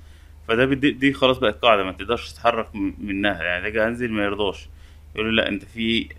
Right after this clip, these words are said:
حاجة ماسكاك، تمام؟ فدي بعض الاوامر اللي بتسهل عليك. اجي هنا اقول له اعمل لي دايمنشن واكتب بقى الدايمنشن اللي انا عايزه،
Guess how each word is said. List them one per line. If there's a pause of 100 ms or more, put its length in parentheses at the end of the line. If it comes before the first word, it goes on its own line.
حاجة
ماسكاك، (720)
تمام؟ (380)
فدي
بعض
الاوامر
اللي
بتسهل
عليك. (600)
اجي
هنا
اقول
له
اعمل
لي
دايمنشن
واكتب
بقى
الدايمنشن
اللي
انا
عايزه،